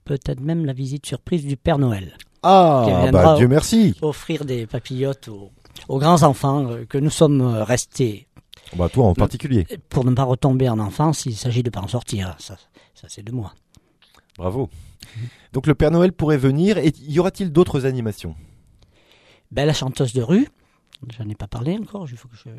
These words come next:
Speaker 1: j'en parle quand même, qui va nous chanter le, l'opéra, euh, pas en continu, mais, euh, elle a des horaires bien précis le matin, et, et puis l'après-midi, elle, euh, reviendra un peu chanter au,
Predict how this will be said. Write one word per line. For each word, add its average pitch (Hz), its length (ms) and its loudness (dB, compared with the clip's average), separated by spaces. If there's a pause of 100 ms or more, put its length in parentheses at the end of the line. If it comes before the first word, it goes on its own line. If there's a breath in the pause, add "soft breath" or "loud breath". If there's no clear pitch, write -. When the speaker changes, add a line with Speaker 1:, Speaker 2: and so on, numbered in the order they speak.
(120)
Speaker 1:
j'en 113 140 -18
parle 190 320 -12
quand 165 80 -8
même, 160 200 -4
qui - 120 -12
va 113 120 -10
nous 120 140 -8
chanter 117 380 -12
le, 107 140 -12 (800 soft breath)
l'opéra, 113 640 -14
euh, 104 400 -20
pas 139 80 -10
en - 80 -8
continu, 123 540 -2
mais, 113 340 -8
euh, 107 240 -18 (100)
elle 110 100 -18
a 110 60 -14
des 110 200 -12
horaires 113 260 -8
bien 110 160 -8
précis 120 480 -8
le 104 160 -10 (400)
matin, 113 400 -10
et, 117 400 -10 (460 loud breath)
et 110 80 -14
puis 113 140 -14
l'après-midi, 117 500 -10
elle, 127 120 -10
euh, 123 300 -14
reviendra 120 480 -12
un 120 80 -10
peu - 160 -18
chanter 139 440 -12
au, 117 180 -12